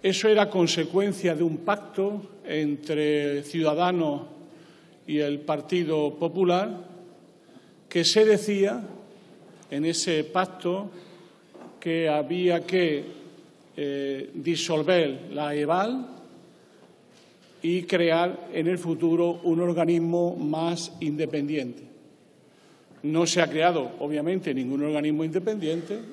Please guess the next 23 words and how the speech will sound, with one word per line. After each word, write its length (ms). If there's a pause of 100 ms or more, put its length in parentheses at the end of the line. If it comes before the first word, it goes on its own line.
(160)
y 120
hoy 180
estamos 420
en 60
una 160
subdirección 800
general 560 (560)
y 80
se 160
ha 80
conseguido 640
justamente 600
que 160
no 180
haya 180
una 180
agencia 500 (680)
estatal 520
de 80
evaluación 500
de 80
políticas 880
públicas. 500